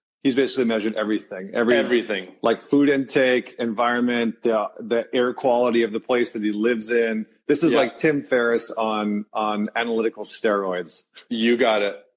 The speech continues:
Speaker 2: Hundred percent.
Speaker 1: <laughs> That's awesome. That's really cool. Uh,
Speaker 2: Yeah.
Speaker 1: Cam, Cam MacArthur, he's asking, what's the website where, where people can check this out?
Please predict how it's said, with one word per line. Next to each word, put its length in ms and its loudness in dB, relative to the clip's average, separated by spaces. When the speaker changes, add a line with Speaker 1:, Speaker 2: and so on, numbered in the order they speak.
Speaker 2:
Hundred 260 2
percent. 420 -4
Speaker 1:
<laughs> 160 -10
That's 280 0
awesome. 520 0
That's 200 0
really 160 4
cool. 340 -2
Uh, 220 2
Speaker 2:
Yeah. 120 -2
Speaker 1:
Cam, 400 0
Cam 220 0
MacArthur, 420 0
he's 180 0
asking, 440 -2
what's 280 -4
the 140 0
website 520 -4
where, 140 -10
where 160 -10
people 220 -2
can 80 -14
check 180 -6
this 180 -14
out? 280 -2